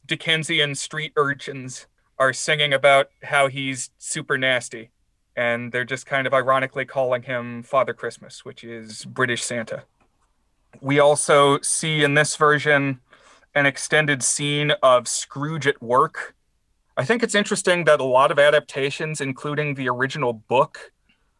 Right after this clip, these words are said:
don't make it clear what exactly Scrooge actually does.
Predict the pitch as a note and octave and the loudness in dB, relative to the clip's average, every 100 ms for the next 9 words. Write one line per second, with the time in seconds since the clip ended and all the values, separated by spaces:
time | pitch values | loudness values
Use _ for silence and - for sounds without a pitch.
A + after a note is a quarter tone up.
0 | _ _ B2 - D3+ F#3+ F3 F#3 D3 - | _ _ -4 2 2 2 -2 -2 -6 -10
1 | D3 D3+ C#3+ B2+ C#3 C#3 B2 C3+ C3 - | 2 4 4 4 2 2 2 2 2 -2
2 | B2+ B2+ B2 - - - C3 C3 B2+ C3 | -4 -4 -8 -10 -12 -8 -4 -2 0 0
3 | - B2 A#2 G#2 A2+ A2 - A2 - | -2 -10 -10 -2 -2 -2 -6 -16 -20